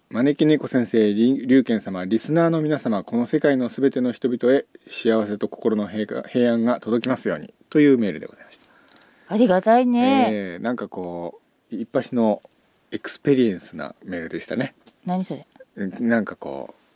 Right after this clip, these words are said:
Speaker 1: う、壮大な経験を一つ経たみたいなメールを
Speaker 2: あー。
Speaker 1: 最初から最後まで読んでるうちに。
Speaker 2: 横文字が苦手でね。
Speaker 1: <laughs> そうですか。
Speaker 2: うん。
Speaker 1: えー、すいません。売国度ですね。
Speaker 2: そういえば富士山ってさ、
Speaker 1: うん。うん。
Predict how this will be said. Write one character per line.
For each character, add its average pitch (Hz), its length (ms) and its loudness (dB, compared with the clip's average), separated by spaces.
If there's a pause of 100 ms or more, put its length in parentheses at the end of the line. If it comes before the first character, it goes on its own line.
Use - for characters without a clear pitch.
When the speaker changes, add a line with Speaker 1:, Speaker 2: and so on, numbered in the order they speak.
(120)
Speaker 1:
う、 - 20 -20
壮 113 200 0
大 110 120 4
な 101 140 -2
経 110 220 -2
験 98 240 -2
を 92 200 -4
一 - 220 -16
つ - 340 -12
経 123 120 -2
た - 140 -8
み 101 120 -16
た - 100 -16
い - 60 -18
な - 140 -20 (320)
メ 87 140 -8
ー 90 40 -6
ル 92 80 -4
を 87 120 -2
Speaker 2:
あ - 20 -6
ー。 90 80 -10 (460)
Speaker 1:
最 - 180 -10
初 - 100 -16
か - 80 -14
ら - 80 -16
最 - 100 -18
後 - 40 -18
ま 98 80 -16
で 107 120 -16 (360)
読 - 160 -8
ん - 20 -8
で 73 80 -12
る - 80 -18
う - 60 -20
ち - 100 -20
に。 - 60 -20 (380)
Speaker 2:
横 135 280 -6
文 214 180 4
字 208 120 0
が 196 100 2
苦 185 260 0
手 196 120 -8
で 190 100 -6
ね。 196 100 2 (460)
Speaker 1:
<laughs> 196 360 0
そ 165 80 -4
う 131 40 -2
で 120 80 -10
す - 80 -20
か。 - 160 -14 (220)
Speaker 2:
う - 20 -12
ん。 170 300 -12 (100)
Speaker 1:
え 98 240 -8
ー、 - 60 -16 (160)
す - 160 -14
い 107 40 -4
ま 101 120 -8
せ 92 80 -14
ん。 90 100 -18
売 117 160 -2
国 107 160 -10 (100)
度 87 120 -10
で 73 100 -16
す - 120 -20
ね。 - 200 -20 (420)
Speaker 2:
そ - 140 2
う - 20 6
い 415 40 6
え - 20 0
ば 392 100 2
富 370 160 -2
士 453 120 -4
山 302 240 2
っ - 20 -6
て 165 160 -8
さ、 202 380 2
Speaker 1:
う - 20 -10
ん。 - 20 -10
う 175 40 -12
ん。 135 120 -18